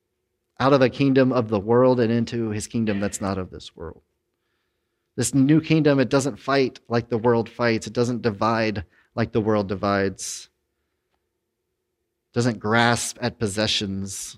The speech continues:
or rights or recognition or safety and security. This new kingdom is radically different from any nation or empire or kingdom or ideology of this world. And we're called to love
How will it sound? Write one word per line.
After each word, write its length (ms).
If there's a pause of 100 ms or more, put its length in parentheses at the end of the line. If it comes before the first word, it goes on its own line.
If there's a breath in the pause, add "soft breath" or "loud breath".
(140)
or 120
rights 600
or 120
recognition 960 (540)
or 100
safety 380
and 100
security. 640 (1160)
This 160
new 140
kingdom 240
is 160
radically 520
different 380 (720)
from 160
any 540
nation 480
or 120
empire 480
or 100
kingdom 420
or 100
ideology 720
of 140
this 180
world. 300 (1500)
And 80
we're 100
called 240
to 80
love 600